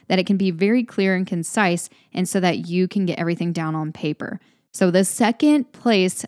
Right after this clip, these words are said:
or the second area of life that is important for our prosperity is our spiritual life. So give yourself that score, go through that process, and see where you're sitting there. If you are confused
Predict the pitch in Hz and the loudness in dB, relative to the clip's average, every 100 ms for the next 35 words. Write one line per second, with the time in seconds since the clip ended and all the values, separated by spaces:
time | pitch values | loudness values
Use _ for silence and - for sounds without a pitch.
0 | - 170 165 180 185 220 214 - 233 262 | -4 -4 -2 -2 -2 -2 -2 2 4 6
1 | 254 208 208 185 185 170 170 - _ _ | 6 4 2 0 0 0 0 -4 _ _
2 | _ 190 190 185 185 - _ _ _ - | _ -2 2 2 2 -2 _ _ _ -4
3 | 190 202 202 - 175 - 180 - 185 175 | 0 2 0 -2 -4 -2 -6 -6 -2 0
4 | 170 - 175 170 - 190 185 - 170 160 | 0 0 -2 -2 -4 -6 -4 -4 -2 0
5 | 160 214 262 _ _ - 226 240 214 - | 0 -2 -4 _ _ 0 4 4 4 0
6 | 240 - 285 302 - 180 160 - _ _ | 0 0 -2 0 0 -2 -2 -6 _ _
7 | _ _ _ _ - 240 226 196 208 226 | _ _ _ _ 0 0 2 2 2 2
8 | 190 185 - 226 - - 170 175 180 196 | 0 0 0 -2 -2 -2 0 0 2 0
9 | 226 262 254 220 - 170 165 - 165 220 | 2 0 0 0 -2 -2 0 0 0 -2
10 | - _ _ _ - 214 214 208 208 208 | -6 _ _ _ 2 6 6 6 4 0
11 | _ _ _ _ _ _ - 226 214 220 | _ _ _ _ _ _ -2 2 4 6
12 | 185 180 185 196 - 160 160 185 254 175 | 4 4 4 2 0 0 2 2 2 2
13 | 196 _ _ _ - 220 214 208 202 196 | -4 _ _ _ 2 2 4 2 4 4
14 | 185 190 214 185 170 240 269 262 220 185 | 2 2 0 0 0 2 4 6 4 2